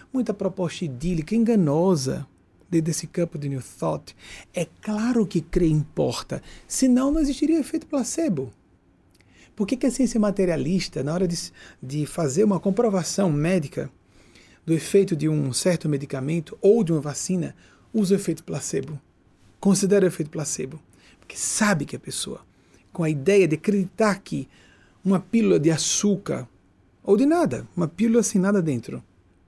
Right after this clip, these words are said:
que pode ser um medicamento curativo, por que o percentual aumenta de pessoas que se curam ou melhoram os sintomas de uma enfermidade? Porque a mente interfere. Mas existe o efeito contrário.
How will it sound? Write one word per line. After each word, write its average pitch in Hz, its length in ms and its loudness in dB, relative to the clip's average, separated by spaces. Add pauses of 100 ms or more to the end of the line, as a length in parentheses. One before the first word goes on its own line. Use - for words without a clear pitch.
(520)
que 170 120 -2
pode 208 300 2
ser - 100 0
um 180 60 4
medicamento 156 600 2
curativo, 139 580 -4 (520)
por - 140 -8
que - 80 0
o 247 40 0
percentual 185 500 -2
aumenta 135 500 -4
de 139 100 -12
pessoas - 720 -8 (300)
que - 80 -10
se - 140 -4
curam 233 500 2 (420)
ou 180 100 2
melhoram 190 360 6
os 190 80 0
sintomas 165 400 0
de 147 60 -2
uma 156 40 0
enfermidade? 135 540 -4
Porque - 240 -12
a 139 60 -2
mente 202 260 2
interfere. 143 560 -2 (220)
Mas 196 200 2
existe 226 220 0
o - 20 2
efeito 240 220 -2
contrário. 254 600 0